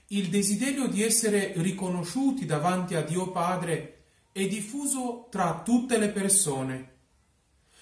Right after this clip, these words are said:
Gesù ci ricorda che questo avverrà con un prezzo da pagare:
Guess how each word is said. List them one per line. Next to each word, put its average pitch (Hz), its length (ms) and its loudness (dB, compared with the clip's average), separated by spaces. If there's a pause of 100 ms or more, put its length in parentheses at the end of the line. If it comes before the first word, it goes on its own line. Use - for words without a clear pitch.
(140)
Gesù 175 800 2
ci - 160 -2
ricorda 240 560 4
che 190 380 2
questo 180 880 2 (360)
avverrà 220 680 2
con 240 160 2
un 208 220 4
prezzo 240 460 4
da 214 100 2
pagare: 143 800 -2